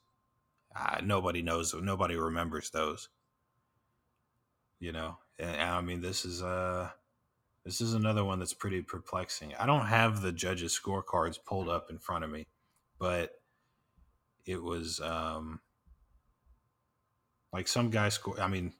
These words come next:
how split draws work is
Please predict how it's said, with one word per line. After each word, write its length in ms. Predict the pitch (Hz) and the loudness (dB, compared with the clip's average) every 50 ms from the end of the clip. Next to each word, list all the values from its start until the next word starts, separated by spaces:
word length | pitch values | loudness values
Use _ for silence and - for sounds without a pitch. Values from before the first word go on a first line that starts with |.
| _ _ _ _ - - - - - | _ _ _ _ -20 -20 -16 -8 -2
how 160 | 104 104 101 | 2 4 4
split 380 | 92 - - - - 120 98 87 | 6 4 4 4 4 4 4 4
draws 400 | 95 101 98 98 95 90 - - | 4 4 6 6 6 4 2 2
work 360 | 95 101 95 85 85 - - _ | 2 4 4 4 4 0 -8 _
is 360 | - 85 87 85 82 - - | -6 -4 -4 -4 -4 -6 -8